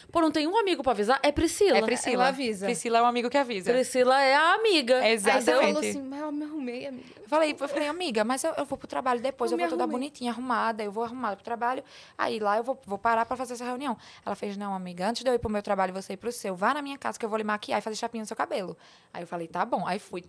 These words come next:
Speaker 2: toda princesinha, menininha, gata, garota, fazer minha entrevista. Aí chegou lá um cara que eu não conhecia, um, um produtor, Bruno, o nome dele, nunca esqueci.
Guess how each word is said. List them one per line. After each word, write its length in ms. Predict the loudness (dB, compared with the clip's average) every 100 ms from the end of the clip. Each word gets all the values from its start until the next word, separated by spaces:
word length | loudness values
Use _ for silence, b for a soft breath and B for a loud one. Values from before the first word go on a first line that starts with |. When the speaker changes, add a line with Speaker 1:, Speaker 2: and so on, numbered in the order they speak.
| _
Speaker 2:
toda 380 | -2 0 -2 -4
princesinha, 680 | -8 -10 -10 -10 -10 -14 -14
menininha, 400 | -12 -12 -10 -8
gata, 320 | -6 -4 -2
garota, 540 | 0 2 4 2 0 0 2
fazer 240 | 2 2
minha 140 | -2 -2
entrevista. 760 | 0 0 0 -6 -6 -6 -8 B B B B
Aí 120 | -8 -6
chegou 260 | -6 -4
lá 120 | -4
um 80 | -4
cara 260 | -4 -4 -4
que 60 |
eu 40 | -6
não 120 | -8
conhecia, 560 | -6 -6 -8 -6 -4 -4
um, 220 | -6 -6
um 40 |
produtor, 640 | -2 0 -2 -2 0 0
Bruno, 420 | -2 -6 -6 -6 -4
o 20 |
nome 200 | -4 -4
dele, 380 | -4 -4 -6 -10
nunca 240 | -12 -14
esqueci. 380 | -16 -16 -16